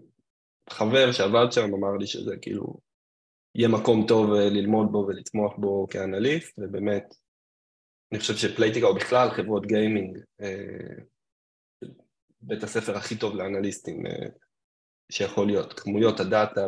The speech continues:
והדאטה, איך, איך שהחברה עובדת בצורה דאטה דריבן, אה, וכמות המטריקות שאפשר להסתכל עליהן. אני ממש זוכר שלפני ה-, עוד בשלב התהליך, שיחקתי קצת במשחק שאליו,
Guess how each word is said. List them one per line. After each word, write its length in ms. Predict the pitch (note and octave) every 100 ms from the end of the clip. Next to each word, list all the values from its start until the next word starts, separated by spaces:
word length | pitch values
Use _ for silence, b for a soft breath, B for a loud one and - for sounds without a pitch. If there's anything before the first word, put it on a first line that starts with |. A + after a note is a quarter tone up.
| F#2+
והדאטה, 460 | F#2 F#2 G2+ - F#2+ F2 F2+
איך, 160 | - -
איך 100 | -
שהחברה 460 | - G#2+ - A2+ A2
עובדת 380 | A2 A2+ A2 G#2+
בצורה 440 | - - A2 G#2 - - _ _ _ _ _ -
דאטה 240 | G#2 G#2+
דריבן, 640 | G2 G#2+ A#2+ A2+ G#2+ G#2 G2+ -
אה, 500 | - G2+ F#2+ G2 F#2+ F#2+ F#2
וכמות 460 | - - G#2+ B2
המטריקות 680 | B2 A2 B2 A#2+ A2+ G#2+ G2
שאפשר 280 | G2 - A#2
להסתכל 460 | A2+ - - A#2
עליהן. 300 | A2+ A2 G#2 - _ _ _ _ _ _ _
אני 220 | - G2+ G2+
ממש 280 | G#2 A#2
זוכר 300 | A#2+ A#2 B2
שלפני 460 | A#2+ A#2 A2 B2 A#2+
ה-, 440 | A2+ A2+ A2 G#2+ G#2+ G#2+ -
עוד 180 | A2
בשלב 300 | G#2+ - A2+
התהליך, 640 | B2+ A2 G2+ C3 B2+ - -
שיחקתי 400 | - G#2+ - C3+
קצת 160 | A2+
במשחק 540 | G2 F#2+ F#2 - G#2+ -
שאליו, 380 | A#2 G#2+ A2